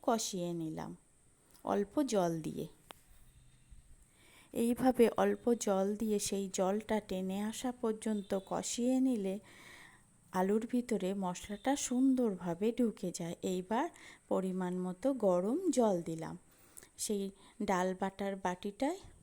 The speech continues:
গরম জল দিয়ে সেটা দিয়ে দিলাম, দিয়ে কিছুক্ষণ রান্না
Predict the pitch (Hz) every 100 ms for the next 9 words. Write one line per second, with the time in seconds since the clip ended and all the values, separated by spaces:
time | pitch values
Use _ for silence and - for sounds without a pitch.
0 | - - - - 196 180 180 180 185 180
1 | 175 175 185 269 320 180 - 202 208 185
2 | 160 165 165 175 190 185 190 214 277 -
3 | 196 - 214 - - 311 381 - - -
4 | - 220 208 214 208